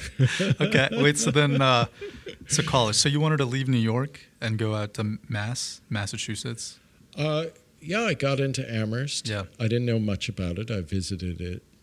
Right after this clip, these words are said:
Speaker 2: once. I met nice people while I was there. The weather was good.
Speaker 1: Mm-hmm.
Speaker 2: And so I went, and, uh,
Speaker 1: And we were just talking about those, the five
Speaker 2: The five
Speaker 1: college.
Speaker 2: colleges, yeah.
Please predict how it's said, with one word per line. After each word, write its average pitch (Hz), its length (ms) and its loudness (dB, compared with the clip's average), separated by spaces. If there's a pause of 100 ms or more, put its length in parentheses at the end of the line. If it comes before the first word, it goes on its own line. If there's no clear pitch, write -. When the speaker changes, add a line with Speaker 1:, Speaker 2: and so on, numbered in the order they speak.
(120)
Speaker 2:
once. 92 540 -4 (300)
I 95 120 0 (220)
met 104 280 -2
nice 95 260 -4
people 98 360 -6
while 87 200 -2
I 90 120 -4
was 90 200 -8
there. 85 320 -6
The 110 140 -12
weather 87 280 -6
was 90 240 -10
good. 98 340 -10 (220)
Speaker 1:
Mm-hmm. 107 260 -6 (640)
Speaker 2:
And 104 180 -2
so 117 200 0
I 107 80 0
went, 139 480 -8 (200)
and, 101 480 -4
uh, 101 460 -6 (640)
Speaker 1:
And 123 80 -2
we 123 60 0
were 131 100 2
just 113 160 -2
talking 123 260 2
about 104 260 -2
those, 104 300 -4 (100)
the 120 100 -10
five 101 680 -2
Speaker 2:
The 107 80 -4
five 107 240 0
Speaker 1:
college. 104 160 0
Speaker 2:
colleges, 101 560 -2
yeah. 95 220 -4